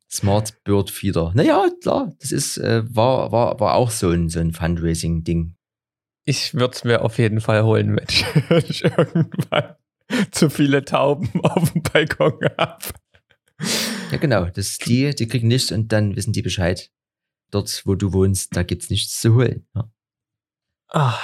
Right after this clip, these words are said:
Speaker 2: was auch neu ist, ähm, vielleicht nicht unbedingt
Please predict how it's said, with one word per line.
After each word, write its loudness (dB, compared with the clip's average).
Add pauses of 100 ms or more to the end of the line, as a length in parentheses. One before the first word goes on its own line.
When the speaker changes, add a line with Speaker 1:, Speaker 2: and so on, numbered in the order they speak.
(1080)
Speaker 2:
was -2
auch 0
neu 2
ist, -2 (680)
ähm, 2 (640)
vielleicht 0
nicht 2
unbedingt 0